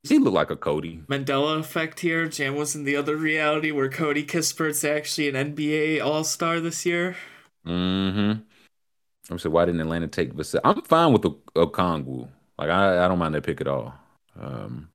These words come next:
Speaker 1: but Vassell is also good. This is, Houston had four first rounders here,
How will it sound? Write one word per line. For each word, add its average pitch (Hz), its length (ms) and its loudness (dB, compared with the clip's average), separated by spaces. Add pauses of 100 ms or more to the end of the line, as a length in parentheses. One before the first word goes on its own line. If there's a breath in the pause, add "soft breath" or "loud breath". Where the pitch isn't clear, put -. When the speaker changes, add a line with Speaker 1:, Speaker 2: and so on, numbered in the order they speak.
(180)
Speaker 1:
but 87 180 4
Vassell 82 460 6
is 71 380 -4 (380)
also 87 340 4
good. 98 300 0 (600 soft breath)
This 110 160 -6
is, 101 100 -6 (160)
Houston 131 220 0
had 98 120 2
four 95 300 4
first 90 300 2
rounders 78 360 -2
here, 69 280 -4